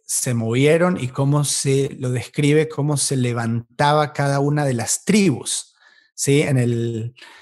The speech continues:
eh, capítulo diez, ¿sí? Cuando los israelitas salen de Sinaí, también otro marcador temporal en el versículo once, en el segundo año, en el mes segundo,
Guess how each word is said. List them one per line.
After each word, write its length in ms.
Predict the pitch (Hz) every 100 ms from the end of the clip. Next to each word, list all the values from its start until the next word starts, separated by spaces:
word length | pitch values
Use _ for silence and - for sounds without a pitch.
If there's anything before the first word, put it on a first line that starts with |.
| _ _ -
eh, 160 | 202 -
capítulo 500 | 117 135 127 139 117
diez, 720 | 120 143 185 - - - _ -
¿sí? 200 | - 135
Cuando 360 | 143 135 135 -
los 220 | 131 120
israelitas 680 | 131 - 127 123 147 147 147
salen 460 | - - 143 143 139
de 120 | 131
Sinaí, 680 | - 123 120 123 147 185 196
también 340 | 131 110 127 135
otro 220 | 131 147
marcador 560 | 131 120 - 123 131 127
temporal 600 | 123 120 117 120 147 160
en 140 | 135
el 160 | 117 113
versículo 800 | 113 110 135 127 131 123 120 -
once, 580 | 151 165 165 - 175 -
en 140 | 127
el 100 | 117
segundo 640 | - 117 113 143 143 135 135
año, 440 | 156 180 185 - -
en 140 | 117
el 160 | 113 113
mes 400 | 135 143 143 -
segundo, 1080 | - - 123 120 170 190 131 104 101 -